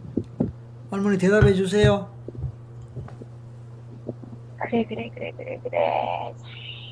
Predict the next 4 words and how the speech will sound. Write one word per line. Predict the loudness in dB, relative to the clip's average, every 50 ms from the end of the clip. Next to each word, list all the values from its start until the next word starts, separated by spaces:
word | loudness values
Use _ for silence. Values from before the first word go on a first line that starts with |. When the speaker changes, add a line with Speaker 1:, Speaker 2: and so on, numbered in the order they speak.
| -16 -6 -4
Speaker 2:
잘 | -4 -2
살아라. | 0 2 2 4 4 2 2 2 0 0 -2 -4 -8 -12 -14 -16 -16 -16 -16 -16 -16 -14 -12 -12 -12 -8 -6
Speaker 1:
<laughs> | -4 -4 -4 -4 -4 -4 -4 -4 -4 -6 -8 -8 -8 -8 -8
Speaker 2:
고맙다. | -6 2 4 4 4 4 2 0 2 4 6 6 6 4 4 2 0 -4